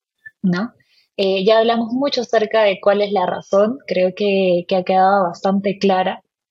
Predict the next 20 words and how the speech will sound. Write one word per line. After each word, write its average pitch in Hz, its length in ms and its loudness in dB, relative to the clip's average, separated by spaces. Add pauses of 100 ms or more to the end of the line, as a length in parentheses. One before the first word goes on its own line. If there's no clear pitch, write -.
Entonces, 240 800 -2 (260)
algunas 302 480 -2
ideas 233 680 2
prácticas 208 640 0
que 202 100 -6
ustedes 214 400 2
podrían 196 460 0
tener, 190 480 0
eh, 170 460 -2 (240)
como, 180 380 -4
como 180 280 -4
tradición 180 640 0
o 233 120 -4
costumbre 208 540 -2
dentro 196 360 0
de 185 140 2
las 170 120 -6
nuevas 185 280 -4
festividades 185 560 -2
navideñas, 185 640 -2